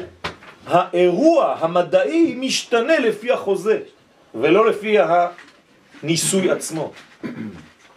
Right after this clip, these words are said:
זה תלוי במי שמביט בו. מי שמביט בדבר משנה את הדבר.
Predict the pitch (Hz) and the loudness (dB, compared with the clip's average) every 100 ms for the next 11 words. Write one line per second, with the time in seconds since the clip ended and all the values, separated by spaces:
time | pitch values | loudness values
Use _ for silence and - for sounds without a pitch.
0 | _ - 190 185 220 254 269 208 214 208 | _ -2 0 2 2 2 0 2 2 2
1 | 240 262 - 214 196 185 160 214 - 151 | -2 -4 -2 -2 0 -2 -4 -8 -10 -8
2 | 120 - _ _ _ _ _ _ _ 127 | -8 -10 _ _ _ _ _ _ _ -2
3 | 190 277 277 - 214 202 175 - 151 165 | 0 2 0 -2 0 0 0 -4 -2 -2
4 | 165 247 269 269 - - 208 165 147 175 | -2 0 -2 -2 -2 0 0 0 0 0
5 | 196 208 175 165 - - 151 160 180 170 | 2 0 -4 -6 -6 -4 -4 0 0 0
6 | 151 143 135 151 143 | -2 0 0 0 0